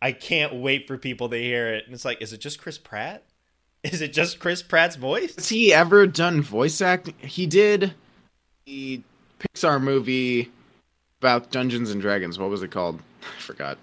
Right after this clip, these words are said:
Speaker 1: The Brothers
Speaker 2: Uh,
Speaker 1: one?
Speaker 2: the, it, yes. What was it called?
Speaker 1: Brothers. I never saw
Speaker 2: Okay,
Speaker 1: it.
Speaker 2: he, he,
Speaker 1: Home-,
Speaker 2: he was the older
Speaker 1: Homebound,
Speaker 2: brother in
Speaker 1: Home
Speaker 2: Brothers.
Speaker 1: something? I don't know.
Speaker 2: It's the one with the tiny purple alien.
Speaker 1: Did it, did you see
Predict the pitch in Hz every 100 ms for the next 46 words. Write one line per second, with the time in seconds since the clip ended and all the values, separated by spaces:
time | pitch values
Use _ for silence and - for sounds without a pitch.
0 | - - - 117 110 120 208 320 381 -
1 | 87 165 - _ _ _ _ _ _ 107
2 | - 127 92 - - - _ _ 120 143
3 | 147 147 135 90 85 - _ _ _ _
4 | 110 113 95 85 80 - - _ _ _
5 | _ 123 139 143 139 131 131 101 98 143
6 | 147 - - - 180 175 185 185 185 175
7 | 175 165 170 220 220 156 151 147 139 139
8 | 135 - 110 107 214 214 208 _ _ _
9 | _ _ _ 117 104 90 76 - - 143
10 | 131 127 123 123 123 127 117 107 117 104
11 | 95 85 85 160 156 143 135 151 135